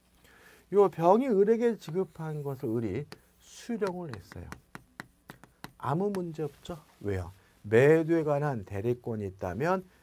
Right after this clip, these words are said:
매매 대금을 뭐 할 수도 있어요? 수령할 수도 있는 거니까요.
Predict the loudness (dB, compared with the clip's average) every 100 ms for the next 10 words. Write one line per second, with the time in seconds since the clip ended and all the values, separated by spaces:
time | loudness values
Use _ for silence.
0 | -6 0 0 0 -2 -2 -4 -4 -6 -6
1 | -6 -6 -6 -10 -14 -16 -10 -10 -10 _
2 | _ _ -20 -12 -12 -12 -16 -12 -10 -10
3 | -12 -16 -20 _ -20